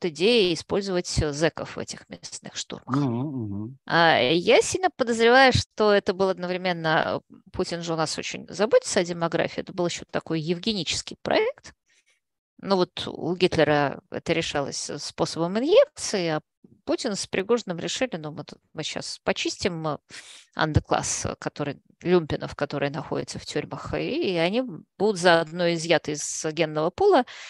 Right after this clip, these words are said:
Speaker 1: и, соответственно, сэкономим на очистке тюрем, потому что так он сидит и проедает там деньги, а тут ему пообещаешь двести тысяч и потратишь под Бахмутом, и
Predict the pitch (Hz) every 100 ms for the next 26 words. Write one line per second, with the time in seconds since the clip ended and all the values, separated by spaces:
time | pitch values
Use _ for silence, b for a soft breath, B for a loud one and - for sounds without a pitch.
0 | B - 277 381 - 180 208 - 170 -
1 | 175 170 175 220 202 - B B _ -
2 | 143 160 151 143 151 - 160 - 160 233
3 | 226 165 - 151 - - 156 - 151 -
4 | - 190 254 170 156 156 151 156 151 -
5 | 151 170 254 180 143 139 147 - 147 -
6 | 143 131 170 220 208 - - 151 - -
7 | - 233 - - - 151 - 165 - -
8 | - - 147 220 - 143 143 185